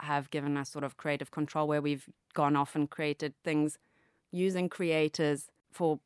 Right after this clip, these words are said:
production on T V Cs, for instance. And so that's like they've, they've really trusted that creator that they're working with, and they've gone on and said, "Oh, we would love him to sort of create something for our T V campaign," and go on and, and do that. Um,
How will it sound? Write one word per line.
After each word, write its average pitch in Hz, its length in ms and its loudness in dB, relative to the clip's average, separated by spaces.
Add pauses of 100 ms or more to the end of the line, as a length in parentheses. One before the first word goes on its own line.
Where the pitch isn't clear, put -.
(100)
production 160 420 2
on 151 120 6
T 185 160 0
V 170 120 2
Cs, 160 580 2
for 143 160 0
instance. 135 500 -4
And 143 160 0
so 143 300 2 (380)
that's - 320 2
like 151 220 2
they've, 147 260 0 (140)
they've 147 180 -2
really 151 200 0
trusted 151 460 -2
that 139 180 -2
creator 147 320 -4
that 139 140 -6
they're 143 140 -2
working 190 400 2
with, 185 240 4 (400)
and 156 280 2
they've 147 160 0
gone 147 200 0
on 143 100 2
and 143 140 0
said, 147 160 -4
"Oh, 143 80 -4
we 143 100 -4
would 139 160 -4
love 143 280 4
him 139 260 -4
to 131 240 -6 (320)
sort 139 200 -4
of 135 220 -4 (220)
create 139 320 -4
something 135 340 -4
for 139 160 -4
our 131 120 0
T 143 140 -6
V 139 120 -4
campaign," 135 600 -2
and 135 160 -2
go 135 160 0
on 131 160 -2
and, 127 160 -6 (280)
and 143 140 0
do 143 160 -4
that. 135 340 2 (460)
Um, 156 380 6